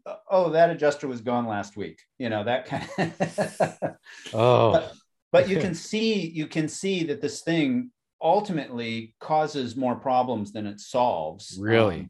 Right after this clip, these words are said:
Speaker 2: Yeah,
Speaker 1: and the problem
Speaker 2: yeah.
Speaker 1: is, is that they have these centralized call centers, again, in my experience,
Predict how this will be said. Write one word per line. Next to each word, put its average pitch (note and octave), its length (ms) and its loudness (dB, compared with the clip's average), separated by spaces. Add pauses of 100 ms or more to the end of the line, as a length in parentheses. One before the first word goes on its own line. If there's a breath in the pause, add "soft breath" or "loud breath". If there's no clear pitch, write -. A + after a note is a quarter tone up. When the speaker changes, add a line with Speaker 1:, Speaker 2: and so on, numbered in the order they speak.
(120)
Speaker 2:
Yeah, F#2 160 -6
Speaker 1:
and F2 80 -2
the - 60 0
problem G#3 420 0
Speaker 2:
yeah. D#3+ 80 0
Speaker 1:
is, D3 120 -8
is C3+ 140 -8
that C#3+ 140 -6
they D3 100 0
have D3 180 -4
these C3 240 -8
centralized D#3+ 720 -4
call F3 240 -2
centers, A#2 440 -8
again, D#3+ 420 -4
in A#2+ 160 -6
my G#2+ 160 -4
experience, G#2+ 720 -6